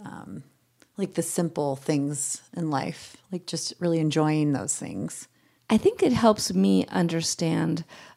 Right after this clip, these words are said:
Speaker 2: some of the, the simplicity and the strength of the work that you do, because you could take all the pressed flowers and you could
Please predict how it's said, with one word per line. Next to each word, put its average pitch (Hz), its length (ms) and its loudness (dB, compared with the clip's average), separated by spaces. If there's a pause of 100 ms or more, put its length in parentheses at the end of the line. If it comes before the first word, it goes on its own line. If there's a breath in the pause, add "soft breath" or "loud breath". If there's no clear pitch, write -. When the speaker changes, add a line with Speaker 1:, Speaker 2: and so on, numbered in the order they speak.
Speaker 2:
some 214 220 6
of 202 160 8
the, 180 400 8 (120)
the 202 120 0
simplicity 185 880 0
and 175 160 2
the 175 60 0
strength - 580 0
of 247 200 -2
the 285 280 2 (160)
work 262 220 2
that 143 80 -2
you 135 120 0
do, - 240 4
because 247 360 6 (400 loud breath)
you 247 160 6
could 285 400 2
take - 600 2
all 165 240 4
the 185 120 0
pressed 180 300 0
flowers - 480 -6
and 180 160 2
you 165 60 0
could 165 420 -4